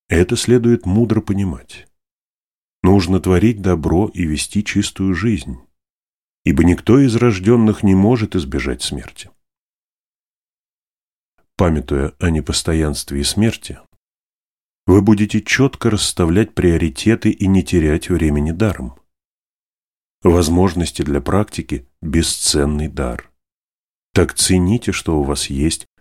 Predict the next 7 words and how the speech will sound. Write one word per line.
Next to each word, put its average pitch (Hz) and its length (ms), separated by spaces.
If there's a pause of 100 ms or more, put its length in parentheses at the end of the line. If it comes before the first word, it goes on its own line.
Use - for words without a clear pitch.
(140)
возможность 71 720
развиваться 69 720
даже 85 380
в - 80
трудные 69 480
моменты. 64 560 (1500)
Ежедневно 104 1000